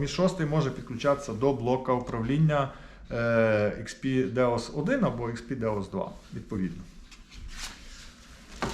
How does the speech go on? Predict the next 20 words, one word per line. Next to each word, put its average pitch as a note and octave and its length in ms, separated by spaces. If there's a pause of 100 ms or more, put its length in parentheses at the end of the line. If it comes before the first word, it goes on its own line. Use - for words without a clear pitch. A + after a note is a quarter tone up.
(280)
От. B2+ 200 (420)
От F#3+ 140 (100)
так. G#3+ 400
Ось G3 160
такого F3 400
ми D3+ 120
маємо C3 520 (260)
другого A2 360
Деоса. A2 520 (460)
Це - 120
блок A#2+ 380
від C3 120
другого D#3+ 260
Деоса. F3+ 420
Він C3+ 120
прилад D3 260
у - 20
нас A#2+ 160
йде A2 140 (300)
безпровідний, A#2 1080